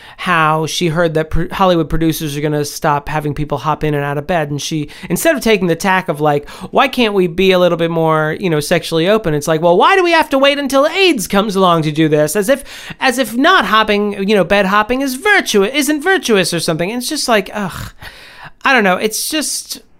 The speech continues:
all over the place at times. There are a few good moments, but the good moments aren't great enough to make me forget how awkward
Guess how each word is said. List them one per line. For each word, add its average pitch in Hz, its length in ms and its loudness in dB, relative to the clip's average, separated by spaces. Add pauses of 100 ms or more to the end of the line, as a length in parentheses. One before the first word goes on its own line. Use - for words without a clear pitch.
(840)
all 185 280 4
over 175 200 2
the 170 100 -4
place 170 360 -4
at 185 80 -12
times. 165 600 -4
There 240 180 0
are 269 180 0
a 285 60 0
few 247 240 -2
good 214 180 4
moments, 233 420 -4
but - 300 -10 (100)
the 180 140 -6
good 240 240 -4
moments 214 340 -2
aren't 185 420 -6
great 170 360 -4
enough 196 380 -6
to 175 100 -8
make 156 240 -6
me 170 100 -4
forget 147 420 -6
how 135 420 -10 (720)
awkward 165 760 0